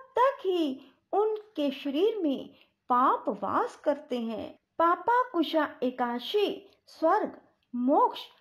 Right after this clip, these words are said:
आरोग्यता, सुंदर स्त्री, अन्न और धन देने वाली है। पापाकुशा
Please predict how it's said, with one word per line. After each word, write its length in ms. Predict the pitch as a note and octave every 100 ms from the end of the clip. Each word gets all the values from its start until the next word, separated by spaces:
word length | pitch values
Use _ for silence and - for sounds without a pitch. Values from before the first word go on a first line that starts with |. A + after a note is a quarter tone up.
| _ -
आरोग्यता, 920 | A#3+ A#3+ C4 G4 A4 G#4 - - _ _
सुंदर 640 | _ - F4+ F#4 C5+ C#5+ A#4
स्त्री, 400 | - A#3 - - _ _ -
अन्न 280 | B4+ C5 C4 -
और 180 | B3+ B3
धन 380 | A3 C#4+ D5+ A#4+
देने 260 | F4 D#4+
वाली 380 | D4+ C#4 C4 C4
है। 520 | C4 C4 A#3 - _ _ _ _ _
पापाकुशा 800 | B3 G#3+ G#3+ B3 B3 C4+ C4 C#4